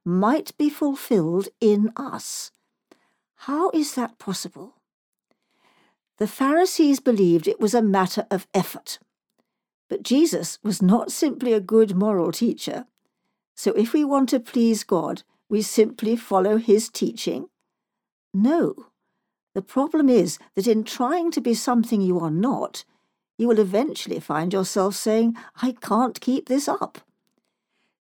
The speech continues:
Jesus came to bring about a new covenant, and the central blessing of this new covenant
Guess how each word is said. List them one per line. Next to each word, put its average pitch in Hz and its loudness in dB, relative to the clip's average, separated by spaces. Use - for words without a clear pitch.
Jesus 254 0
came 233 0
to 247 0
bring 220 2
about 185 0
a 196 0
new 214 2
covenant, - -6
and 214 0
the 202 0
central 262 -2
blessing 240 2
of 165 0
this 170 -4
new 175 0
covenant 190 -8